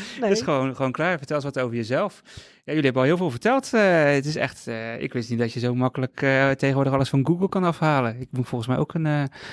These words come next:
Speaker 2: een filter op gaan zetten. Nee, eh, ja, ik woon al heel mijn leven in Rotterdam. Ja, ik zeg wel Rotterdam, maar eigenlijk woon ik onder de rook van Rotterdam. Ik woon zelf in Hendrik Ido Ambacht.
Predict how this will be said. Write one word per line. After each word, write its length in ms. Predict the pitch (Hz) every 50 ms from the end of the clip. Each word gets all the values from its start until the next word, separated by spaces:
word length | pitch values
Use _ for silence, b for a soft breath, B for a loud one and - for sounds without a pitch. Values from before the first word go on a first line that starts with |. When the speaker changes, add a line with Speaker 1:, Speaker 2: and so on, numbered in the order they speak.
| B B B B B B B B
Speaker 2:
een 100 | - -
filter 340 | - - 151 147 139 - 131
op 120 | 139 135 -
gaan 100 | - 123
zetten. 240 | 117 117 110 - 123
Nee, 400 | 131 127 123 117 117 107 120 107
eh, 360 | 80 107 127 131 127 127 123 120
ja, 100 | 123 117
ik 140 | 120 120 117
woon 140 | 127 127 127
al 40 | 123
heel 120 | 123 127
mijn 120 | 131 131 123
leven 200 | 127 127 120 123
in 60 | 123
Rotterdam. 440 | 117 120 117 - 120 123 120 117 117
Ja, 280 | 117 98 101 110 110 - - 117 - B B B B B
ik 160 | - - -
zeg 160 | - - - 113
wel 120 | 117 113
Rotterdam, 400 | 110 113 110 - 107 117 107 107
maar 100 | 113 107
eigenlijk 280 | 113 117 117 113 113 113
woon 100 | 113 117
ik 80 | 117
onder 180 | 120 113 117 113
de 80 | 117
rook 220 | 113 117 117 - -
van 200 | - 120 120 117
Rotterdam. 480 | 117 117 - 120 113 117 113 113 113
Ik 100 | 117 117
woon 160 | 110 113 117 107
zelf 240 | 123 120 117 110
in 100 | 127 120
Hendrik 280 | 117 123 139 139 127 -
Ido 160 | - 127 117
Ambacht. 500 | 113 120 131 131 143 147 - - - -